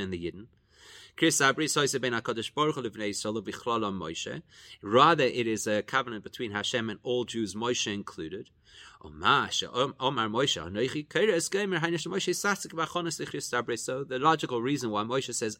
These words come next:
"I am making the covenant with you," is because he was the one facilitating the connection between Hashem and the Yidden. V'yesh Loimar, Shekeshem Shekris Bris Bichlal Kshur B'Asiyas Pi'ula. Why is this relevant? Because in order to make a covenant, there's actually a physical action that you're supposed to take.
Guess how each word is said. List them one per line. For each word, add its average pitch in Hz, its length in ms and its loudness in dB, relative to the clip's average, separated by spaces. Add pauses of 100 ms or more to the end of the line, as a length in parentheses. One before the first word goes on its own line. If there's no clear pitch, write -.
"I 139 160 6
am 123 160 0
making 127 320 0
the 113 80 -6
covenant 131 420 -4
with 196 200 -4
you," 139 100 0
is 123 100 -2
because 135 340 -4 (220)
he 160 140 2
was 170 220 4
the 139 60 2
one 151 180 4
facilitating 143 1000 2
the 117 80 -2
connection 110 560 -6 (320)
between 143 380 -2
Hashem 123 420 0
and 107 100 -2
the 104 180 0
Yidden. 80 160 -12 (1700)
V'yesh 143 280 6
Loimar, 175 340 6 (600)
Shekeshem - 640 2
Shekris 131 380 -2
Bris 151 240 -2
Bichlal 131 380 0
Kshur 147 260 0
B'Asiyas 117 540 0
Pi'ula. 101 440 -4 (340)
Why 117 280 6
is 156 100 4
this 117 220 -2
relevant? 104 420 0
Because 113 280 -8
in 101 100 -6
order 120 180 -2
to 110 80 -12
make 107 180 -4
a 110 60 -10
covenant, 135 400 -2
there's 104 160 -6
actually 135 280 2
a 120 40 4
physical 123 400 -2
action 120 260 -2
that 101 140 -8
you're 107 80 -8
supposed - 380 -8
to 101 80 -6
take. 113 360 -4